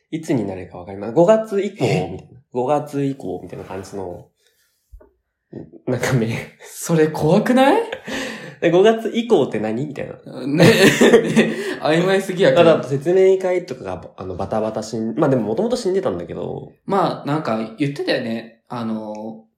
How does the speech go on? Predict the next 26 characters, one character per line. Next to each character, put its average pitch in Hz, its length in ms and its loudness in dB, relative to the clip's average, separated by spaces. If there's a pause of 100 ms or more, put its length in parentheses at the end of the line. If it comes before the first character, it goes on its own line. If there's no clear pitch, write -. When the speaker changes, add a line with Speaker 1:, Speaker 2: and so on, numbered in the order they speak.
(560)
Speaker 2:
な 120 80 -10
ん - 40 -14
か 113 60 -12
ネ 120 120 -4
ッ 135 120 -8
ト 175 160 -6
上 165 220 -4
で - 400 -8 (120)
見 127 140 -6
る 113 120 -6
み 101 120 -12
た - 80 -16
い - 40 -14
な、 - 40 -18
説 113 320 -12
明 107 120 -6
会 - 40 -10
み 143 60 -8
た 156 60 0
い - 20 4
な。 123 60 6
Speaker 1:
そ 107 40 2
う、 110 40 0
ウ - 20 2
ェ 127 120 0
ブ 160 600 0